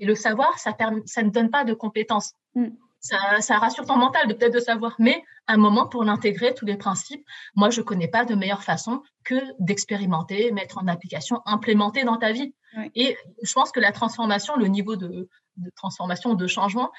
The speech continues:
Speaker 1: c'est, ça passe par le niveau d'implémentation. C'est à quel point toi, tu t'engages sur la voie de ton propre changement, donc à quel niveau tu implémentes dans ta vie. Donc, c'est-à-dire à quel niveau tu mets en pratique.
Speaker 2: Ouais.
Speaker 1: Et plus on pratique, plus on pratique, plus on s'entraîne.
Speaker 2: Mm.
Speaker 1: Et c'est là qu'en fait, euh, bah, on, on obtient des résultats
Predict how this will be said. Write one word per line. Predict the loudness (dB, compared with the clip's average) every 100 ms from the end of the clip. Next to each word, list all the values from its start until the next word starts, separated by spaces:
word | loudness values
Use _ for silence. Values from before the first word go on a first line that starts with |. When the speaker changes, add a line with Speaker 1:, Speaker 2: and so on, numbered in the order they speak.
| -18
Speaker 1:
c'est, | -20 -20 -14 -4
ça | -2
passe | 0 -2 0
par | -2
le | 2
niveau | 2 0 -2 -2
d'implémentation. | 0 0 2 0 0 -2 -4
C'est | -6 -8 -8
à | -8
quel | -4 -4
point | -4 -8 -6
toi, | -8
tu | -8
t'engages | 0 0 2 0
sur | -2 -4
la | -4 -2
voie | -4
de | -8 _
ton | -8
propre | -4 -4 -4
changement, | -4 -2 -4
donc | -4
à | -4
quel | 0 0
niveau | 0 -2
tu | -8 -18 -20 -20 -20 _ -2
implémentes | 0 2 2 4
dans | 2
ta | 2 0
vie. | 0
Donc, | -4 -10
c'est-à-dire | -10 -4
à | -4
quel | 0 0 0 -6 -2
niveau | 0 0
tu | -2 0
mets |
en | 0
pratique. | 0 -2 -4 -8 -14 _ -14
Speaker 2:
Ouais. | -6
Speaker 1:
Et | -4
plus | -4
on | -10
pratique, | -4 -4 -4 _
plus | 0
on | 2
pratique, | 0 -4 -6
plus | -6
on |
s'entraîne. | -4 -4 -2 -2 -4 -8 -20 _
Speaker 2:
Mm. | -10 -6
Speaker 1:
Et | -4
c'est | 0
là | 2 2
qu'en | 0
fait, | -4 -6 -8 -4
euh, | -4 -2 -2 -2
bah, | 0 -2
on, | -4 -12 -8
on | -4
obtient | -4 0 0
des | 2
résultats | -2 -6 -4 -4 -4